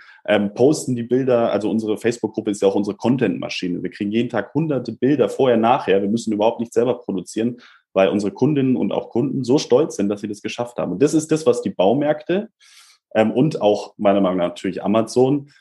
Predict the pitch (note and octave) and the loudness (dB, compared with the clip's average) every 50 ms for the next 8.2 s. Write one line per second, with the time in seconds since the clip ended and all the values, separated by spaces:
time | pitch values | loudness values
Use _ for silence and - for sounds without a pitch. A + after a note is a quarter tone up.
0 | _ - - G#2 G#2 G2+ G2+ G#2+ C3+ C#3 - - - - _ - G2 - C3 C3 | _ -2 0 2 2 2 2 2 2 0 -2 -8 -14 -14 _ -4 -2 -2 0 -2
1 | C#3 - - - - D3+ D3 - D#3+ D#3 E3 F3+ F#3+ G3 G3 - _ _ _ _ | -2 -2 -4 -2 -2 -2 -2 -2 -2 -2 0 0 -2 -6 -8 -10 _ _ _ _
2 | _ - G#2 G#2+ A2+ B2+ C3+ C3 C3 - B2+ A#2+ A#2 A#2+ - A#2 G#2+ F#2+ F2+ F#2 | _ 2 2 4 4 4 4 4 4 2 0 0 -2 -2 -2 0 0 0 0 -2
3 | F#2+ - - - G2+ G2 B2+ D#3 - - - - G#2+ A2 A2 A2+ - - _ _ | -4 -8 -10 -10 -4 -2 -2 -2 -2 -6 -6 -4 -4 -2 -4 -6 -10 -18 _ _
4 | _ _ _ - - A#2 G2 A#2 A#2+ B2 A#2+ A#2+ A2+ F#2+ - F#2 G#2+ B2 B2+ A#2+ | _ _ _ -4 0 2 4 4 4 2 2 -2 -4 -2 0 2 2 2 2 2
5 | A2 - - A2 G2+ G#2 G#2 G#2 - - - F#2+ G#2 A#2+ A#2 - A#2 E2 G2+ - | 0 -2 -4 -6 -2 -2 -2 -2 -4 -4 -2 0 0 0 0 -2 -4 -6 -6 -4
6 | - A#2 B2+ A#2+ A2 G#2+ A2 - - G#2 G2+ - - - E2 F2+ G2 G2 G2 G2 | -2 -2 0 0 0 -2 -4 -6 -6 -8 -8 -4 -2 -2 0 0 0 -2 -2 -2
7 | G2 G2 G2 G2 C3 - - A#2 G#2 F2+ E2 - A#1 A1 A1+ - - - E2+ C#2+ | -4 -2 -2 -2 -2 -2 0 0 0 0 -2 -4 -6 -8 -10 -12 -12 -12 -12 -10
8 | - C#2 B1 - | -10 -12 -14 -14